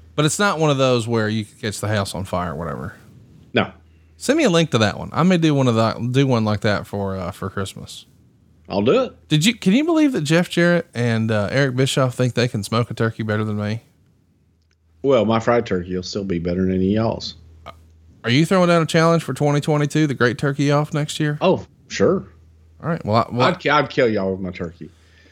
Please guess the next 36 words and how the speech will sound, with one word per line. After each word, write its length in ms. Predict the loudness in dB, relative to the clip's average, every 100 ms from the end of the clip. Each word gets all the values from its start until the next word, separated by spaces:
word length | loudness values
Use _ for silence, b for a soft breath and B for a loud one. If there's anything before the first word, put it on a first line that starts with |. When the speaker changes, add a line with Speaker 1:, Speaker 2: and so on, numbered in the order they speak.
| b b
Speaker 2:
My 100 | 0
turkey's 360 | 2 2 0
badass. 580 | -4 -4 -6 -8 -12 -16 -18
Speaker 1:
So 160 | -6 -2
here's 240 | 0 0
the 80 | -2
thing, 280 | 0 0 0
though. 260 | -6 -12 -18 _ _ _
We're 100 | -6 0
gonna 140 | 2
have 140 | 2
to 60 | 0
figure 200 | 0 2
out 60 | 2
how 100 | 2
to 40 |
do 140 | 0
this 180 | 0 -2
together, 520 | -4 -2 0 -2 -6 -8
and 120 | -2
it 60 | 0
ain't 160 | 0
like 140 | -2 -2
you're 140 | -2
ever 280 | 0 0 -2
coming 240 | -2 -4
to 80 | -4
Huntsville 400 | -4 -4 -4 -6
again. 340 | -6 -6 -8 -10 -14 b b b b
I 40 | -6
mean, 80 | -2
you 60 |
had 100 | 0
a 40 | 0
Speaker 2:
That's 280 | 0 0 0
Speaker 1:
miserable, 280 | 0 0